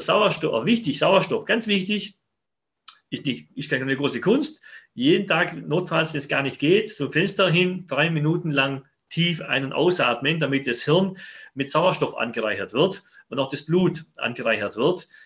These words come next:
Also es sind auch so Kleinigkeiten, so ein Puzzleteil, die dann ein wunderschönes Bild ergeben, äh, wenn jeder Puzzle zusammenkommt. Oft machen viele, die machen Sport,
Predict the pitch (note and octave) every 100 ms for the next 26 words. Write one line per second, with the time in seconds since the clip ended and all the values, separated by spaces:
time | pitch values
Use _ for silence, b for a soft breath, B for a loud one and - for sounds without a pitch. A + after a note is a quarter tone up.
0 | b b B2 C#3+ D3+ E3+ G#3 F#3+ F3+ E3+
1 | A3+ A#3 - B2+ A2+ A2+ B2 A#2 G3+ -
2 | F3 B2 A2+ F3+ B3+ - b b b b
3 | _ D#3+ D#3+ D#3 C3+ C#3 A3 G#3 F#3 F#3
4 | F3+ F3 - _ _ _ _ _ E3 G3+
5 | - C3 - A#2+ G2+ F#2+ F#2 B B B
6 | - A#2+ A2+ A2+ D#3 F3+ F3 F3+ E3+ D#3
7 | E3 F#3 E3+ A2+ F#2+ - D3+ D#3 E3 D#3+
8 | D3+ E3+ D#3+ D3+ D#3 D3 C3+ C3+ C3 A#2+
9 | - - G3+ C4 -